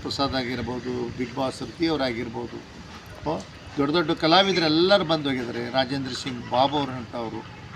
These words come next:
ಆ, ಈ ಸಾರಿ ಕೂಡ ಟೆನ್ನಿಸ್ ಕೃಷ್ಣ, ನಮ್ಮ ಗೌರಿ ಶಕ್ಕಿ, ಅನೇಕ ಜನ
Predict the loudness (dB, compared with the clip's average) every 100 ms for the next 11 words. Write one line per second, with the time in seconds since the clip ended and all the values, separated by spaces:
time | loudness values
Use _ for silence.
0 | -14 -14 -14 -14 -6 -2 0 -2 -4 -8
1 | -16 -4 0 4 6 6 4 4 4 2
2 | 0 -2 -4 -6 -4 -2 0 -2 -2 0
3 | 0 0 -2 -4 -2 0 0 -2 -10 -16
4 | -14 -6 2 6 6 6 4 4